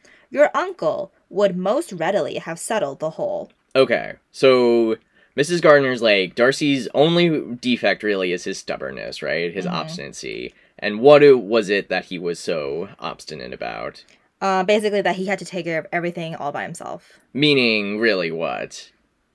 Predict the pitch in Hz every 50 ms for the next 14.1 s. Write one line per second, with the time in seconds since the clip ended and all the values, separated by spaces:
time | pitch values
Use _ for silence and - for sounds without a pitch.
0 | _ _ _ - 190 190 170 170 180 160 - - 165 147 135 - 135 135 113 -
1 | 113 92 - - - 50 - - - - 117 113 - 147 - - - 139 135 139
2 | 120 92 92 87 - 151 156 196 180 170 160 151 160 139 131 123 127 113 110 107
3 | 104 101 101 98 98 101 110 92 104 98 92 90 82 - - 82 87 80 67 67
4 | - - 156 147 139 135 127 131 131 123 110 104 98 95 90 90 90 92 104 98
5 | 90 95 78 71 - - 64 57 50 - - - 53 53 62 67 69 67 87 87
6 | 90 92 104 107 113 135 151 151 147 151 143 131 120 - 127 107 92 107 101 95
7 | 95 90 - 104 98 - - 87 85 80 65 57 52 52 55 65 87 202 - -
8 | 196 190 185 170 147 156 180 120 127 127 131 156 147 - 208 214 208 175 156 165
9 | 196 214 - - 117 113 110 107 98 117 123 123 120 - - - - 135 165 175
10 | - - 165 160 156 131 110 104 113 113 - - - 104 107 101 - - 101 92
11 | 82 82 92 98 - - - 101 90 - - 101 95 92 90 92 95 85 98 95
12 | - - 98 92 92 90 95 92 90 87 85 80 - - - 107 - - - 85
13 | 65 60 57 67 78 76 71 71 78 80 78 78 78 78 90 101 202 190 175 170
14 | 156 156